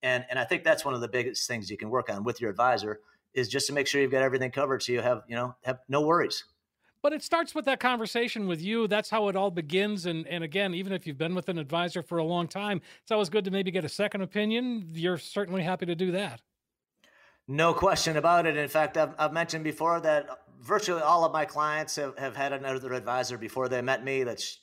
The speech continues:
Speaker 1: just kinda how it works. Uh, pretty much the only ones that haven't are, are the referrals from my clients when they refer their son or their daughter or something.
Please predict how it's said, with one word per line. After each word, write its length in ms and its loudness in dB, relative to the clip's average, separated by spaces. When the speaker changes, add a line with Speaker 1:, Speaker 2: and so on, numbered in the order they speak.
Speaker 1:
just 160 -6
kinda 180 0
how 180 4
it 60 -4
works. 360 0
Uh, 280 -2
pretty 180 2
much 160 2
the 60 2
only 140 6
ones 200 2
that 120 4
haven't 380 2
are, 180 0
are 120 4
the 80 2
referrals 440 2
from 180 2
my 100 2
clients 400 0
when 100 -6
they 80 -2
refer 320 -2
their 140 -4
son 180 -4
or 60 -4
their 120 -6
daughter 300 2
or 60 -8
something. 340 -14